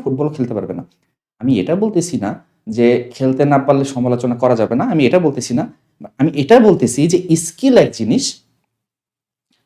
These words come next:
আর বোঝা এক জিনিস। তুমি যখন তোমার টিচারকে বোর্ডে অঙ্ক করতে দেখো, তোমার কাছেও সেম জিনিসটাই মনে হয়, "আরে, এটা একটা অঙ্ক করাচ্ছে, এটা তো খুবই সহজ অঙ্ক, আমিও পারবো," ঠিক আছে? খুবই সহজভাবে করাচ্ছে, সহজ অঙ্ক, আমি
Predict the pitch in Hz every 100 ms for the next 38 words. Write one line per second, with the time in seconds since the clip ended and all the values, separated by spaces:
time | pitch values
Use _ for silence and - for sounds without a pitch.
0 | - 104 98 120 120 127 101 90 78 -
1 | - _ _ _ _ _ _ _ _ _
2 | _ _ - 233 269 202 - 131 214 -
3 | - _ - 147 147 196 196 214 208 113
4 | 123 131 135 127 175 170 170 135 101 -
5 | 135 - _ _ _ _ 175 226 233 196
6 | 208 - 131 135 135 143 220 131 104 110
7 | 147 165 127 127 - 139 104 135 151 180
8 | 127 127 - 170 196 117 135 151 120 -
9 | - _ _ _ _ 165 190 196 110 95
10 | 85 - 214 254 - _ _ _ _ -
11 | 240 233 160 131 127 123 208 202 - 226
12 | - _ _ _ - 131 120 131 208 233